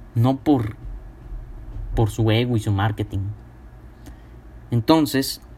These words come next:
este es el podcast de hoy. Reflexiona sobre tus pasiones. De ahí encuentra tu razón de ser. Y esto no es fácil. No es fácil. Es doloroso.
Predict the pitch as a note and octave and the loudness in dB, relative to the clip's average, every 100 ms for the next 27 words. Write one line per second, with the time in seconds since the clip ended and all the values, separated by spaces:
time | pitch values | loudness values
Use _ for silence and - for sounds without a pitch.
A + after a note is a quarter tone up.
0 | - D3+ D3 - D3 C3 A#2+ C3 - A#2+ | -2 2 2 2 2 0 2 0 2 2
1 | A#2 C3 - - - - - - - - | 2 2 -2 -10 -20 -20 -20 -20 -20 -20
2 | - - - - - - - - - - | -20 -20 -20 -20 -20 -20 -20 -18 -16 -4
3 | - A#2+ G#2+ C3 - D3 D#3 B2+ C3 - | 0 2 4 2 4 4 4 2 -2 -8
4 | - B2 A2 G#2+ A2 - G2+ - B2+ C#3 | -2 2 2 2 0 0 0 4 2 2
5 | A#2 - - - - - - - - - | -2 -8 -16 -20 -20 -20 -20 -20 -20 -14
6 | - A#2+ A#2+ C3 D3+ - C#3 D#3+ B2+ A#2 | 2 4 6 6 4 6 4 4 2 -2
7 | A#2 - - - - - - - A#2 A#2 | -4 -10 -20 -20 -20 -20 -6 0 4 2
8 | A2 - C3 C#3+ C3+ - B2+ C3 - - | 0 -2 2 2 2 2 0 -2 -8 -18
9 | - - - C#3+ F3+ - E3 C#3+ - - | -20 -10 4 4 4 0 0 -2 0 -2
10 | - - - - - - - - A#2 G#2 | -2 -4 -6 -8 -18 -20 -20 -4 2 4
11 | D3 E3+ E3 D#3 - B2+ D3 - A#2 - | 6 6 4 2 -2 -4 -4 -4 -6 -6
12 | - - - A2 C#3+ D3 C3 A2 C3 F#3 | -14 -16 -4 2 4 4 4 2 2 0
13 | - F3 | -2 -12